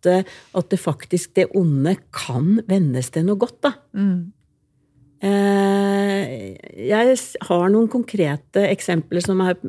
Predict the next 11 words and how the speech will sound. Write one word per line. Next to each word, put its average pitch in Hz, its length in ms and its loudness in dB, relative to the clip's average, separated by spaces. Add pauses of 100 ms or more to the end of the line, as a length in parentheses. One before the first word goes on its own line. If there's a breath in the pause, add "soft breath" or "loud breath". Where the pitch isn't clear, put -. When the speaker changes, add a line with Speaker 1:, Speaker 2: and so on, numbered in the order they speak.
Speaker 1:
private 175 540 0
på 214 160 0
det, 240 120 0 (180 loud breath)
Speaker 2:
Mm. 226 320 0
Speaker 1:
hvor 214 120 6
jeg 220 140 2
ser 214 460 0
at 214 260 -6
etter 190 360 0
dette 196 300 -2
her, 214 260 0